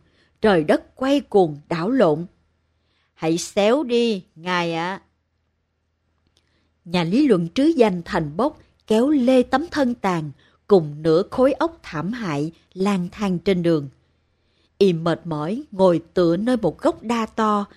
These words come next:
và không còn niệm chú nữa. Một con dạ xoa đầu rồng thân rắn, thò cánh tay dài như chiếc sào, nắm đầu nhà lý luận trứ danh, đặt ngồi nơi một chảng ba.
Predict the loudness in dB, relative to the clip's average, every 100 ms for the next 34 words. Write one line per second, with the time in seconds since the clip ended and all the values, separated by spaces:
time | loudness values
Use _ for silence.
0 | _ -2 -2 0 -2 -2 -2 -4 -4 -4
1 | -6 -2 0 0 0 -2 -6 _ _ _
2 | _ _ _ _ _ _ _ _ _ _
3 | _ -2 -2 2 0 2 0 0 -4 -2
4 | 0 0 -2 0 0 0 -2 -4 -6 -6
5 | -2 -2 -2 -2 -2 -6 _ _ -4 0
6 | 0 2 -2 0 0 0 0 -2 -2 -2
7 | -2 0 -2 -2 -4 -4 -4 -6 _ _
8 | _ _ _ -6 -4 -2 2 4 4 2
9 | 0 2 2 4 2 0 0 0 0 0
10 | -2 -4 -8 _ -4 -4 -4 0 2 2
11 | 2 0 0 0 -2 -4 -4 -4 -4 -4